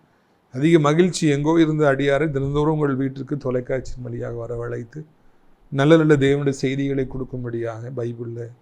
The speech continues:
காணப்படுகிற புதைந்து கிடக்கிற பொக்கிஷங்களை உங்களுக்கு தோண்டி எடுத்து கொடுக்கும்படியாக ஆண்டவர் உதவி செய்திருக்கிறார். அவருக்கே துதிகன மகிமை உண்டாகட்டும். அவர் ஞானிகளை வெட்கப்படுத்தும்படியாக பைத்தியமானவர்களை தெரிந்து கொண்டார்.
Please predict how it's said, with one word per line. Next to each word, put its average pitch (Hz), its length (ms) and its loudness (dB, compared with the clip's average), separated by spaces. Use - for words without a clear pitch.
காணப்படுகிற 117 640 -10
புதைந்து 175 380 6
கிடக்கிற 147 380 2
பொக்கிஷங்களை 147 720 -2
உங்களுக்கு 131 340 -4
தோண்டி 135 320 -6
எடுத்து 123 280 -10
கொடுக்கும்படியாக 117 760 -10
ஆண்டவர் 113 480 -12
உதவி 156 260 4
செய்திருக்கிறார். 123 480 -2
அவருக்கே 127 400 -4
துதிகன 131 440 -6
மகிமை 123 320 -10
உண்டாகட்டும். 117 640 -8
அவர் 160 200 6
ஞானிகளை 175 440 4
வெட்கப்படுத்தும்படியாக 160 1040 0
பைத்தியமானவர்களை 139 760 -2
தெரிந்து 127 300 -8
கொண்டார். 117 380 -8